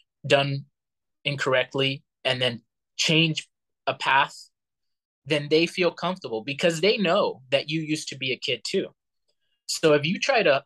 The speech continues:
hide and lie, well, then that's where they get it from. They're gonna hide and lie. But if they see you expose yourself and be vulnerable,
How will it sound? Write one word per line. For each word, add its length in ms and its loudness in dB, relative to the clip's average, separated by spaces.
hide 400 0
and 120 -18
lie, 420 -2
well, 160 -2
then 200 -6
that's 240 -2
where 120 -4
they 120 -6
get 160 -2
it 140 -8
from. 240 -8
They're 120 4
gonna 200 2
hide 340 2
and 120 -2
lie. 280 2
But 180 4
if 160 -6
they 220 -4
see 180 -8
you 300 -10
expose 560 2
yourself 440 -6
and 120 -2
be 120 0
vulnerable, 680 4